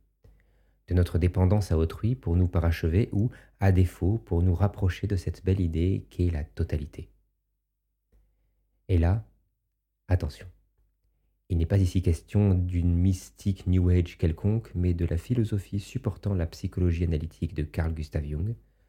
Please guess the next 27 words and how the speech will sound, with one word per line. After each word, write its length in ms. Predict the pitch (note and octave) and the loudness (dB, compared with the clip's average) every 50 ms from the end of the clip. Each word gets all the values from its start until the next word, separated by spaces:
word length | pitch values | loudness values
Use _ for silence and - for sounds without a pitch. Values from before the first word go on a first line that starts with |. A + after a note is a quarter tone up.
| _ _ _ _ _ - - | _ _ _ _ _ -10 -8
d'où 180 | D#2+ F#2 A2 | -4 -4 -4
sa 160 | A2+ - F2 | -2 -2 -4
célèbre 400 | E2 - - E2+ E2+ D#2+ D#2 D2+ | -4 -2 -2 0 0 0 0 -2
citation : « 500 | D2+ - F#2+ - E2+ D#2+ - - D#2 E2 - _ _ _ _ _ _ _ _ _ _ _ _ _ _ _ - | -2 -4 -4 -4 -4 -6 -6 -6 -8 -8 -8 _ _ _ _ _ _ _ _ _ _ _ _ _ _ _ -2
Il 160 | F#2 F2 D#2 | 0 0 0
ne 60 | D2+ | -2
s'agit 340 | D#2 - - G2+ F#2+ F2+ F2 | -4 -4 -2 -2 -2 -2 -2
pas 160 | - F2 D2+ | -2 -2 -2
d'atteindre 420 | D2 D2+ D#2+ - G2 F2+ D#2+ D#2 - | -2 -2 -2 0 -2 -2 -2 -2 -6
la 80 | D2+ | -6
perfection, 580 | - - F#2+ F2 - D#2+ - - - - D#2+ G2 - _ _ _ _ _ _ _ _ _ _ _ _ _ - | -4 -2 -2 -2 -2 -6 -8 -8 -8 -6 -6 -8 -8 _ _ _ _ _ _ _ _ _ _ _ _ _ -6
mais 140 | - D#2 D2 | -4 -2 -2
la 200 | D2 D#2 E2 F2 - _ - | 0 0 -2 -2 -4 _ -4
totalité. » 560 | - E2+ - - D2+ D2 D2+ - - - - _ _ _ _ _ _ _ _ _ _ _ _ _ _ _ _ _ _ _ _ _ _ _ _ - | -2 -2 -2 -2 -4 -6 -6 -12 -16 -18 -18 _ _ _ _ _ _ _ _ _ _ _ _ _ _ _ _ _ _ _ _ _ _ _ _ -2
Quel 160 | - F2+ E2 | 0 0 0
programme, 420 | - - F#2 F2+ E2 D#2+ D#2 D2+ D2 | 2 2 2 2 4 4 2 0 0
me 100 | C#2+ C#2+ | -4 -4
direz-vous ? 380 | C#2+ D2 D2 D2+ C2+ C2+ C2+ C2 - _ _ _ _ _ _ _ _ _ _ _ _ - | -4 -4 -4 -4 -4 -6 -8 -14 -16 _ _ _ _ _ _ _ _ _ _ _ _ 0
Mais 560 | G2 F#2+ G2 G2+ G2+ G2 G2 G2 G2 - - - | 2 4 4 6 4 4 4 2 0 -2 -6 -6
les 140 | - F#2 F#2 | -2 -2 -2
principaux 420 | - - A#2 G#2+ - - - C3+ B2+ | 0 0 -2 -2 -2 -2 -2 -2 0
concernés 400 | - A2 G2+ - - F#2+ A2+ A#2+ | 0 0 -2 0 0 0 2 2
demandent 320 | G#2+ F#2+ F#2 G2 G2+ F#2+ | 2 2 2 2 2 0
toujours, 460 | - - F#2+ F2+ G2 F#2+ F2 D#2+ D#2 - | 0 -2 -2 0 2 2 0 0 -2 0
et 180 | F#2+ F#2 - - | -2 -2 0 0
à 40 | F2+ | 0
raison, 360 | F2 G2 F2+ F#2 A2+ G2+ | 2 2 2 2 2 0